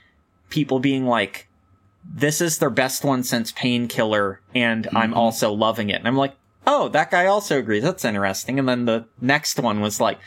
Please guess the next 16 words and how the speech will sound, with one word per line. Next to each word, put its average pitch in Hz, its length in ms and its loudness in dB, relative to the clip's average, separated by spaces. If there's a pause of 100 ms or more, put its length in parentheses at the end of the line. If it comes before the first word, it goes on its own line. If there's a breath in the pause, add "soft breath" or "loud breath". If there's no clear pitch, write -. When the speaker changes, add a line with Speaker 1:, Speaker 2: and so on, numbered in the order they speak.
(380 loud breath)
Speaker 1:
"Best 151 260 0
one 156 180 2
since 139 280 -2
Painkiller, 135 800 0
honestly 135 500 2
one 127 200 0
of 120 60 0
their 127 120 2
best 117 300 0
records, 110 580 0
should 123 320 0
go 120 180 2
up 117 180 0
there 113 240 2
with, 107 260 -2
like, 101 380 0